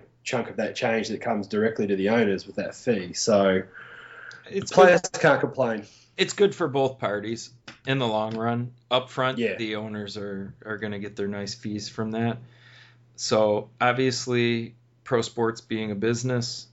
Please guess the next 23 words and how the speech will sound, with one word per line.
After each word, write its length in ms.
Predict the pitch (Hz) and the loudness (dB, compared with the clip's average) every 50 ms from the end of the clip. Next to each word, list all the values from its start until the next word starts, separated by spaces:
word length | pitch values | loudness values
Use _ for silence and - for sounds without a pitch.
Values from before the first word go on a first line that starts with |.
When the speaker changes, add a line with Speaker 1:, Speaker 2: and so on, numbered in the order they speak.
| _ _ _ _ - _ - | _ _ _ _ -20 _ -14
Speaker 2:
um, 400 | 98 95 95 95 95 95 95 95 - - - _ _ _ - - - - _ _ _ _ _ _ _ _ _ _ - - - - - - _ _ _ _ _ _ | -10 -8 -6 -6 -6 -6 -8 -10 -12 -20 -20 _ _ _ -20 -20 -20 -20 _ _ _ _ _ _ _ _ _ _ -20 -20 -20 -20 -20 -20 _ _ _ _ _ _
of 120 | - - - | -20 -12 -2
course 280 | - 120 113 113 - | 2 2 2 2 0
they're 120 | - 104 101 | -2 -2 -2
gonna 200 | 110 101 101 101 | -2 -4 -2 -4
look 260 | 101 101 101 - - - | -4 -4 -6 -8 -12 -8
to 480 | - - 101 98 101 101 101 98 98 - - _ _ _ _ _ - | -4 -2 0 0 0 0 -2 -4 -4 -8 -16 _ _ _ _ _ -14
create 340 | - - 107 101 104 95 101 | -4 -2 0 0 0 -2 -2
new 160 | 107 107 101 | -2 -2 0
revenue 540 | 104 104 107 110 117 117 123 127 131 131 117 | 0 0 0 2 2 2 4 4 4 4 4
and 320 | 101 101 101 98 98 101 | 2 2 0 -2 -2 -4
expanding 580 | 98 - - - - 107 107 107 107 104 104 104 | -4 -4 -2 -2 0 0 2 2 0 0 0 -2
it, 220 | 104 104 104 - - - - _ - - - - - - - - - - - - - 92 | -2 -4 -6 -8 -14 -20 -20 _ -20 -20 -20 -20 -20 -20 -20 -20 -20 -20 -20 -12 -6 -2
um, 380 | 95 98 95 95 92 92 92 - - - - - - - - - - - - - - - | 0 0 0 0 -2 -4 -6 -10 -18 -20 -20 -20 -20 -20 -20 -20 -20 -20 -20 -18 -8 -2
two 180 | - 127 120 117 | 2 2 2 4
teams. 680 | - 123 113 113 120 135 139 131 123 - - - - - - - - - - - - - - - - - - - - - - - - - - - - - - - | 4 2 4 4 4 2 0 -2 -4 -6 -6 -8 -10 -12 -16 -20 -20 -20 -20 -20 -20 -20 -20 -20 -20 -20 -20 -20 -20 -20 -20 -20 -20 -20 -20 -20 -20 -10 -2 2
I 120 | 139 147 | 4 4
have 180 | 143 131 120 123 | 6 4 4 4
mixed 560 | 131 131 123 123 - - - - - _ - | 2 2 2 2 -2 -4 -4 -6 -10 _ 0
thoughts 300 | 123 117 120 120 117 - | 2 4 4 2 0 0
about 260 | 113 113 110 110 107 | 2 2 2 2 2
expansion 640 | 101 101 - - 110 110 110 110 104 - 113 110 104 | -2 -6 -4 -4 -2 -2 -2 -2 -4 -4 -6 -4 -4
in, 240 | 101 98 98 98 | -2 -4 -4 -6